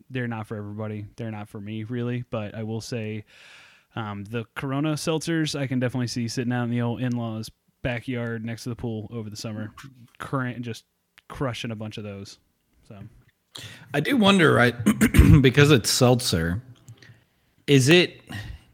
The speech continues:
Speaker 2: is it hydrating at all?
Speaker 1: Uh, so my experience with seltzers in general is no, they're not really hydrating. I don't really get that satiating,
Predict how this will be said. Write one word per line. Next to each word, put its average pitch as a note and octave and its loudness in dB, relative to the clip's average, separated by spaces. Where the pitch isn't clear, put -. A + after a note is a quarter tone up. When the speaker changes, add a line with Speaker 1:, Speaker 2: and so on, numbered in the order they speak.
Speaker 2:
is B2 -2
it D#3+ -2
hydrating G#2 -2
at D2+ -8
all? C#2 -10
Speaker 1:
Uh, G#3 -2
so F#3 0
my F3 -2
experience D3+ 0
with B2 0
seltzers A#2+ -2
in A#2 -2
general A#2 -2
is G#2+ -4
no, G#2+ -2
they're G#2 -4
not G2+ -8
really A2 -4
hydrating. B2 -4
I A#2+ 0
don't B2+ 2
really A#2+ 0
get G#2+ -4
that A2+ -6
satiating, A2 -4